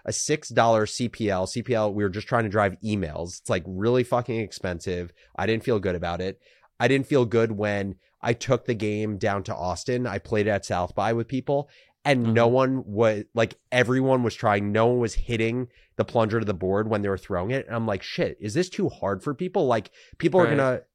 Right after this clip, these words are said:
Speaker 1: people are, like, not gonna get early wins, and so they're gonna get unexcited by the game. Like, what do we do?" Like, I really felt a pit in my stomach around that. Then a day later, when I saw an Instagram influencer with forty million followers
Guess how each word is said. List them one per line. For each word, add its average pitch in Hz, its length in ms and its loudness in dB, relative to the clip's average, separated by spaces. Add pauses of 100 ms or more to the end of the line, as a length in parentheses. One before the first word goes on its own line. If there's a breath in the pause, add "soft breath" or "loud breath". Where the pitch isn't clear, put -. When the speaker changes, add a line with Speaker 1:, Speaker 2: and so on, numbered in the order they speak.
(100)
Speaker 1:
people 147 300 4
are, 143 280 6
like, 123 220 0
not 120 220 2
gonna 120 160 2
get 113 380 0
early 117 280 4
wins, 107 400 0
and 98 160 -4
so 110 60 -6
they're 101 160 0
gonna 107 180 2
get 107 160 -2
unexcited 104 400 -2
by 101 140 -2
the 98 80 -2
game. 107 340 -6 (320 soft breath)
Like, 123 160 2
what 107 280 4
do 139 100 6
we 113 120 2
do?" 92 400 0
Like, 101 240 -6 (300 soft breath)
I 139 180 2
really 127 380 2
felt 120 280 2
a 98 40 -2
pit - 320 -6
in 110 80 2
my 101 140 -2
stomach 104 360 -8
around 147 160 -2
that. 180 240 -2 (280 soft breath)
Then 156 140 6
a 143 60 4
day 135 180 4
later, 120 360 4
when 107 160 0
I 107 80 -2
saw 110 440 2 (360 soft breath)
an 123 80 -2
Instagram 123 600 2
influencer 107 400 -2
with 101 100 -2
forty 110 260 0
million 107 280 0
followers 107 680 0